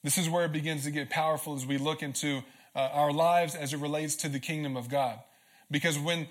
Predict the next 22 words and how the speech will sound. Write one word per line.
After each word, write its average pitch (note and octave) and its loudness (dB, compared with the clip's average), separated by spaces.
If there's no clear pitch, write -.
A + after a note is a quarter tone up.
when D#3 0
we F#3+ 2
enter G3 2
the E3 0
kingdom F3+ 2
of C#3+ 0
heaven, F3 2
we D#3 0
become D#3 -4
citizens F3 0
of D3 -2
the D#3 4
kingdom F#3 2
of C3+ -4
heaven, C#3+ 0
we E3+ 2
are D#3 2
no F3 4
longer D#3+ 2
having F3 4
that D3 0
same, F3+ 0